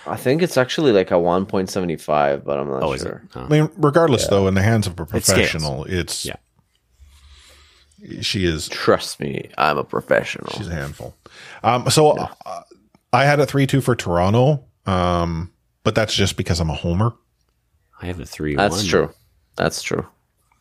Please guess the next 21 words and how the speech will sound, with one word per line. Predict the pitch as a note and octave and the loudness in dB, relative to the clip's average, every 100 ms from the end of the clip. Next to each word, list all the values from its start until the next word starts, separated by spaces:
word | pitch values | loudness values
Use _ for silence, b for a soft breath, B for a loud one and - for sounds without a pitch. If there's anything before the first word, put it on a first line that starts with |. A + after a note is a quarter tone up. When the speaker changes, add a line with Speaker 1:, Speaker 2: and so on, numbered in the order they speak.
| _ | _
Speaker 3:
You | - A#2 | -2 0
have | B2+ | 0
a | |
three | - B2 | 0 2
one | G#2 A#2+ | 2 2
for | - | -2
Toronto? | C#3 E3 F3+ C4+ - - | -2 0 0 -2 -10 -20
Speaker 2:
I | - | -12
have | F#2 | -8
a | A2+ | -8
three | - - F#2+ | -8 -2 0
one, | D#2 D#2 C#2+ C2 | 2 0 -2 -6
and | C#2 D#2+ | -8 -6
it's | - | -4
Speaker 1:
Wow. | C2 F#2+ C#3+ A3+ A3 C3 F#2+ F2+ | 0 2 4 4 4 4 2 4
Speaker 2:
mostly | G#2 A#2+ D#3 - - D3 C#3 C3 B2 - | 4 6 4 2 0 2 2 0 -4 -6
because | - - G#2+ F#2+ | -4 0 0 0
of | F2 | -2
the | E2+ | 0
history | E2+ - - G2 A2 A#2 | 0 0 2 0 0 -4
where, | A2+ E2+ E2 D#2 D#2 | -6 -2 0 0 -4